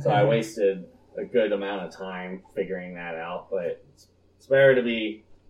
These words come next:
Speaker 1: it's better to be right than it is to be wrong.
Speaker 2: Yeah. Well, and I think those are learning processes. Even I go through those same things every day.
Speaker 1: <laughs>
Speaker 2: <laughs> So that's kind of like a learning curve, and you just kind
Speaker 1: Yeah.
Speaker 2: of,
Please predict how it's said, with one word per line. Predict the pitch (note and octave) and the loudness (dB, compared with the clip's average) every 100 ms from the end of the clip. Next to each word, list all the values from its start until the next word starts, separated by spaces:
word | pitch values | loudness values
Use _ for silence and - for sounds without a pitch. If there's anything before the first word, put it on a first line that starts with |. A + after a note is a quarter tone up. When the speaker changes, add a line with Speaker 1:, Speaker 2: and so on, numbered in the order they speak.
| - _ _ | -20 _ _
Speaker 1:
it's | - | -2
better | C#3 C3 | 4 6
to | A#2+ | 6
be | G#2+ | 2
right | G2+ F#2+ - | 0 0 -2
than | F2 | -6
it | E2 | -12
is | E2 | -14
to | - | -14
be | |
wrong. | C#2+ C#2 - - - _ _ _ - | -14 -12 -14 -18 -20 _ _ _ -10
Speaker 2:
Yeah. | E3 B2 F#2+ F#2+ - | -4 -4 -4 -8 -10
Well, | D3+ D3 | -2 2
and | A#2+ | 2
I | |
think | C#3+ B2+ G2+ _ - | 0 -4 -8 _ -16
those | G#2+ A2+ G#2+ | -8 -4 -2
are | G2+ | -2
learning | F#2+ G#2 G#2 F#2+ | -2 -4 -6 -4
processes. | F#2+ F#2+ - - - G#2+ - _ _ _ _ _ - - - | -4 -4 -10 -16 -16 -18 -18 _ _ _ _ _ -20 -20 -8
Even | A#2 G#2 | -6 -6
I | G2 G2+ G2+ F#2+ - | -6 -4 -6 -8 -8
go | G2+ | -8
through | C#3+ | -8
those | - - - - - _ | -12 -10 -12 -16 -20 _
same | - G#2+ F#2+ | -10 -8 -6
things | G#2 G2+ G2 - - _ _ - - | -8 -8 -10 -14 -18 _ _ -20 -12
every | B2 G2+ G2 | -8 -8 -8
day. | G2+ G2+ - - - | -8 -12 -16 -20 2
Speaker 1:
<laughs> | - C#3 D#3+ D#3 - D#3+ C#3+ D#3+ - C#3 | 6 6 6 6 6 2 2 0 -4 -6
Speaker 2:
<laughs> | - - - - | -10 -16 -16 -18
So | - A2+ A2+ | 2 6 6
that's | A2+ B2+ | 4 0
kind | - C#3 | 2 2
of | |
like | A2 G#2+ | 2 0
a | |
learning | G#2 G2+ G#2+ G#2+ | 0 0 -2 -2
curve, | A2+ A2+ A#2+ | -4 -4 -6
and | A2 G2 | -10 -10
you | G2 | -10
just | G2 | -10
kind | F#2+ G#2 | -4 -4
Speaker 1:
Yeah. | |
Speaker 2:
of, | G2 | -4